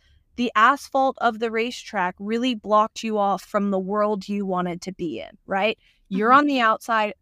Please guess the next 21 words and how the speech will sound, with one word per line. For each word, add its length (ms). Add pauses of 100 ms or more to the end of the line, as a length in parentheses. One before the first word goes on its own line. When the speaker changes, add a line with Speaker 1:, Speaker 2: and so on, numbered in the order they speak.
Speaker 1:
they're 360
on 120
the 160
inside. 480 (320)
And 220
thirteen-year-old 760
me 180
would 280
go, 420 (220)
"There's 360
no 320
way, 280
there's 320
no 260
way." 380 (380)
And 180
now 320
I'm 260
on 180
the 140
inside. 460